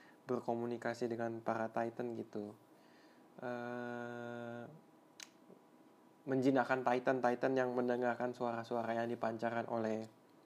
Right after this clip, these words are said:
mesin ini. Tapi sebenarnya yang terjadi dalam cerita film ini adalah ada sekelompok ekstremis ya, yang mau mencuri alat tersebut dan menggunakan alat itu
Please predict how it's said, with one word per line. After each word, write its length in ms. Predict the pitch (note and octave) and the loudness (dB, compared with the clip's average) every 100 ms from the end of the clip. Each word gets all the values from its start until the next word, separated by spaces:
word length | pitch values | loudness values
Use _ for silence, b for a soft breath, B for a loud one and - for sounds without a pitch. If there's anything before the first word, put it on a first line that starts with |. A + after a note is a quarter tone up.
| - | -4
mesin 240 | B2 A#2 A#2 | -2 -2 -2
ini. 320 | A2+ A2 G#2+ G#2+ - - - - - - - - - B B B B B | -4 -4 -8 -12 -20 -20 -20 -20 -20 -20 -20 -20 -20 B B B B B
Tapi 560 | - A2+ - D3+ D#3+ - | 2 2 4 2 2 -2
sebenarnya 640 | - B2+ B2 B2 C3+ C#3+ | -2 2 4 4 4 4
yang 80 | B2+ | 2
terjadi 400 | B2 A#2+ B2 B2 | 2 2 4 4
dalam 160 | A#2 A#2 | 4 2
cerita 480 | A#2+ A#2 - A#2+ A#2 | -4 -2 0 2 0
film 240 | - A#2+ A#2+ | 0 0 2
ini 180 | B2 | 2
adalah 380 | C3+ B2 B2 C3+ - B B B | 2 4 4 2 -2 B B B
ada 180 | C3 C3+ | 2 4
sekelompok 600 | D3+ C#3 C3+ B2+ B2+ C3 - | 4 4 6 6 2 0 -2
ekstremis 640 | C3+ - B2 B2 B2+ C3 | -6 -4 0 2 2 2
ya, 160 | A#2 B2+ - B B B B - | 2 2 -2 B B B B 0
yang 320 | B2+ B2 B2 | 4 4 4
mau 480 | A#2+ A#2+ A#2+ A#2+ A#2+ | 4 4 4 4 2
mencuri 400 | A#2+ A#2 B2 A#2+ | 0 2 2 4
alat 260 | A#2+ A#2 | 4 2
tersebut 540 | A#2+ A#2 A#2+ A#2 C3 - | 0 -2 -2 0 0 0
dan 160 | A#2 | 0
menggunakan 560 | A#2 A#2 A#2 A2+ A2+ A#2 B2+ - - | 0 -2 0 -2 -2 -4 -6 -14 -6
alat 240 | B2 A#2+ A#2 - | 0 0 0 2
itu 560 | F3+ F3+ - G#2 A2 | 0 0 -2 -2 -2